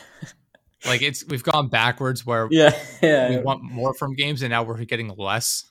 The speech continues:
Speaker 2: Yeah, exactly.
Speaker 1: Like, we just can't even play 'em 'cause they're not finished. I was like, "How did we get to this point?"
Speaker 2: Yeah, but they're more
Speaker 1: We're
Speaker 2: expensive
Speaker 1: playing
Speaker 2: than
Speaker 1: games that aren't done.
Speaker 2: before. It's, it's weird.
Speaker 1: Yeah. I mean, even, I, I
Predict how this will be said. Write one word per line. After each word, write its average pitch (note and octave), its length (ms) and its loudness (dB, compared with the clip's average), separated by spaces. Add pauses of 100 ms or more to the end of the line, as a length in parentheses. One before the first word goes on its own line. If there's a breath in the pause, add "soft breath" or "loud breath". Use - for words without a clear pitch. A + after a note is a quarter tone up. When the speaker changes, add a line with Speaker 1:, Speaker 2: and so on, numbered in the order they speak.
Speaker 2:
Yeah, B2 200 0
exactly. A2+ 300 -4
Speaker 1:
Like, A2+ 120 -8
we A#2+ 80 -2
just - 280 -12
can't B2 220 0
even A2+ 160 -8
play G#2+ 380 -6
'em A2+ 200 -6 (200)
'cause G#2+ 160 -8
they're G#2 120 -4
not G#2 220 -8
finished. G#2+ 480 -8
I - 440 -20 (280)
was A#2 60 -12
like, A2+ 80 -12
"How B2 100 -4
did B2+ 140 -4
we B2+ 80 -2
get A2 220 -6
to - 80 -12
this G2+ 180 -12
point?" G#2 280 -6
Speaker 2:
Yeah, C#3 140 6
but C3+ 160 4
they're C#3+ 140 10
more D#3 100 12
Speaker 1:
We're C#3+ 40 10
Speaker 2:
expensive C#3 420 6
Speaker 1:
playing - 20 6
Speaker 2:
than B2 140 10
Speaker 1:
games A2+ 140 -2
that G2+ 80 -8
aren't - 180 -8
done. G#2+ 140 -2
Speaker 2:
before. A2+ 520 -4
It's, - 300 -20
it's - 240 -20
weird. A2+ 400 -6 (100)
Speaker 1:
Yeah. A#2 300 -4 (240)
I - 40 -14
mean, D#3 100 -4
even, F3+ 180 -4
I, D3 100 -6 (100)
I C#3+ 160 -4